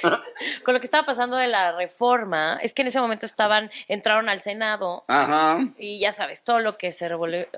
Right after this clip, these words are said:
Speaker 1: así todo lo que revolucionó en
Speaker 2: Había cosas importantes acá.
Speaker 1: Había cosas muy importantes acá.
Speaker 2: No, y la Casa de los Famosos, no, pues, ¿a qué hora ve uno
Speaker 1: <laughs> ¿A
Speaker 2: al
Speaker 1: qué hora ve uno el debate con
Speaker 2: Exacto.
Speaker 1: Trump y Kamala Harris? No,
Speaker 2: No.
Speaker 1: pero justamente cuando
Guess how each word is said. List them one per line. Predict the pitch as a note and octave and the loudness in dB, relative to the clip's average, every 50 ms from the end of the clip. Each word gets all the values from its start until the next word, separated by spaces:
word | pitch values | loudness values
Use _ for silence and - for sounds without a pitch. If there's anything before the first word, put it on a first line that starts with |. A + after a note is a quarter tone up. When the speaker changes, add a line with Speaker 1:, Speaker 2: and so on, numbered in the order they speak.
| - - | -8 -6
Speaker 1:
así | F3+ F3 F#3 G3+ | -6 -6 -6 -6
todo | - - B3 B3+ | -4 -2 -2 0
lo | B3+ A#3 | 0 -2
que | - - F3 E3 | -2 -2 -4 -2
revolucionó | E3 E3 E3 C3+ C#3+ D#3+ F3 F3 F3+ | -2 -4 -4 -6 -6 -6 -6 -4 -4
en | F3+ | -2
Speaker 2:
Había | A#2 B2 C#3+ D3+ | 0 2 2 2
cosas | D#3 E3 E3 C#3+ C3+ C#3 | 2 0 -2 0 -2 -2
importantes | C#3 A2 - A#2+ A#2 - C3 C3 B2+ - - | -2 -2 -2 -2 -2 0 0 0 -2 -2 -8
acá. | G2+ - - - - | -10 -10 -4 -2 0
Speaker 1:
Había | A3 A3 A#3+ B3 A#3+ - | 0 2 0 -2 -2 -4
cosas | - C#4 C4 C#4 C4 - | -10 -12 -10 -12 -12 -10
muy | A#3+ A3 A3 | -10 -10 -10
importantes | G#3 G3 F#3+ F3+ F3+ F#3 - D#3 | -10 -10 -10 -12 -12 -12 -12 -8
acá. | D3 D3 | -4 -2
Speaker 2:
No, | D3+ F3+ F#3+ F#3 E3 C#3+ | 0 2 2 2 2 2
y | B2 A#2+ A2+ F#2 | 0 -2 -4 -6
la | F#2 - | -6 -4
Casa | - A2 G#2 - G#2+ G#2+ | -2 -2 -2 -2 -2 -4
de | G#2+ | -2
los | A2 G2 - | -4 -4 -2
Famosos, | - A2 A2+ C#3 D3 C3 | -2 -2 -2 -2 -4 -4
no, | A#2+ A#2+ - | -8 -10 -10
pues, | - - - - _ _ - D3+ - - - - - - - - - - - - | -12 -20 -20 -20 _ _ 2 2 2 2 0 -4 -8 -8 -8 -8 -8 -4 -2 0
¿a | F4+ - A#2 A#2 G#4+ F#3+ | 2 2 4 4 6 6
qué | E3 E3 | 8 8
hora | E3 F3 F3 F3 | 8 10 8 8
ve | E3 E3+ E3+ E3+ | 8 6 4 4
uno | F3 F3+ F3+ F3+ F3 F3 | 4 4 2 4 4 4
Speaker 1:
<laughs> | E3+ G#3 | 6 6
¿A | C#4 | 6
Speaker 2:
al | C#4+ D#4 | 4 6
Speaker 1:
qué | F#4+ | 6
hora | F4 D#4+ E4 D#4+ F4+ | 6 8 8 8 6
ve | F4+ F4 | 6 4
uno | F4+ F4+ F4 E4 D#4+ | 4 4 6 6 6
el | D#4+ D#4 D#4 D4+ D#4 D#4 | 8 8 6 6 4 6
debate | D4+ D#4 D#4+ E4+ F4 E4+ - D#4+ D#4 D#4 | 6 8 8 8 6 6 6 4 4 6
con | D4 D4 | 4 2
Speaker 2:
Exacto. | D4 - D#4 D#4+ D#4+ D#4+ | 4 6 6 8 8 8
Speaker 1:
Trump | D#4+ C4 D4 | 6 2 0
y | D4 | -2
Kamala | - - C4+ C4+ C#4+ D4 D4+ D4+ D4+ | 2 2 2 2 2 2 2 2 2
Harris? | C#4+ D4 D4+ D4+ D4 B3 A3 - - | 2 2 0 0 0 -2 -6 -8 -4
No, | F#3 E3 D#3+ - F3 F3+ | -2 0 2 2 2 2
Speaker 2:
No. | - | 0
Speaker 1:
pero | F#3 F#3 F3 - - - - - - - - - - | 0 -2 -4 -4 -8 -14 -16 -16 -14 -14 -14 -12 -10
justamente | - - F#4+ G4 G#4 A#4 A4+ A#4 - - - - | -4 -2 -2 0 0 0 0 0 -2 -4 -4 -2
cuando | D#4+ D4+ D4 C#4+ C#4 C4 C4 B3+ B3+ B3+ B3 B3 B3 | 2 4 4 4 4 2 2 4 4 4 4 4 2